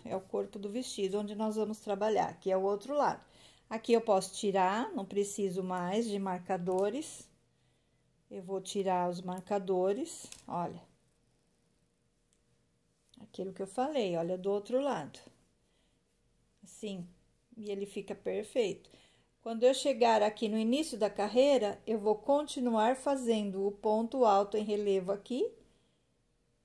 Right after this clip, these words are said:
E eu pego o ponto alto em relevo por trás aqui. Fazendo a mesma coisa que a gente tava fazendo aqui, tá bom? Então, aqui eu espero que você tenha entendido, é bem fácil de fazer, não tem segredo.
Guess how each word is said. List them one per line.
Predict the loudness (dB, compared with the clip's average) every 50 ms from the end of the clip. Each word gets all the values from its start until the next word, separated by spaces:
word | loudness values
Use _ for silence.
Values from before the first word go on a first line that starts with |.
| _ _ _ _ _ _ _ _ _ _ _ _ _ _ _ -14
E | -10 -8 -4 0
eu | 0 0 0
pego | -2 -4 0 2 4 4 4 2 0
o | -2
ponto | 0 2 2 2 2 2 2 4 6
alto | 6 6 4 2 2
em |
relevo | 4 4 4 6 4 2 2 0
por | -2 -2 -4 -2
trás | -2 -2 0 0 0 0 -2 -6
aqui. | -10 -10 -10 -16 -16 -16 _ _ _ _ _ _ _ _ _ _ _ _ _ _ _ _ _ _ _ _ _ _ _ _
Fazendo | -8 -6 -4 -2 0 2 2
a | 2
mesma | 2 2 0 0 -2 -4 -2
coisa | 2 6 8 8 8 6 4 -2 -6
que | -6 -4 0 2 2
a | 2
gente | 2 -2 -4 -4 -4 -2
tava | -2 0 0 0 0
fazendo | 2 0 0 2 2 0 2 2 0
aqui, | 0 -2 -6 -12 -12 -12 -14 _ _ _ _ _ _
tá | -16 -8
bom? | 0 2 4 4 4 2 -2 -8 -20 -20 -20 -20 -20 _ _
Então, | _ -14 -10 -8 -6
aqui | -8 -8 -8 -4 -2 0 0 2 2
eu | 2 2
espero | 0 0 -2 -4 -4 -4 -6
que | -10
você | -12 -10 -8 -8 -8
tenha | -8 -8 -8
entendido, | -6 -4 -2 -2 -2 -2 -2 0 2 2
é | 2
bem | 2 2 -2 -2
fácil | -2 0 2 2 2 0 -2 -6
de | -10 -10
fazer, | -6 -6 -4 -4 -4 -4 -4 0 0 0 -2 -2 -8 -20 -20 _ -20 _ _ _ _ _ -6
não | -2 -2 0 -2 -2
tem | -2 0 0 0 0
segredo. | -2 -2 -4 -2 0 0 0 0 0 -2 -2 -4 -6 -6